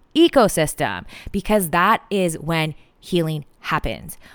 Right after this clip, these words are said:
When you look and understand how hormones function, your immune system, your digestion, your detox pathways, your energy production, and your nervous system. And that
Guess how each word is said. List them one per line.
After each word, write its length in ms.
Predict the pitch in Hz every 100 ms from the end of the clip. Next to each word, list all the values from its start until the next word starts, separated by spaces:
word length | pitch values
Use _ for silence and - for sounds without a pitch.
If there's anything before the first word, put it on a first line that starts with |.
| -
When 280 | 180 185 185
you 160 | 180
look 500 | 151 156 170 190 214 -
and 180 | 165 165 -
understand 840 | 185 180 160 - 208 170 139 139 - - - _ -
how 200 | 165 165
hormones 480 | 175 185 175 151
function, 440 | - 147 143 147 143
your 220 | 147 175
immune 380 | 170 190 196 180
system, 460 | - 143 - 143
your 180 | 147 160
digestion, 840 | 170 180 190 190 - - 120 123
your 160 | 147 190
detox 640 | 160 202 220 208 160 -
pathways, 720 | - 147 143 147 127 92 90 - - - - -
your 280 | 170 175 -
energy 460 | 202 233 226 170 160
production, 520 | - 160 151 - 160
and 200 | - 151
your 100 | 156
nervous 360 | 170 196 151 147
system. 420 | - 131 - 139
And 160 | 147 156
that 120 | -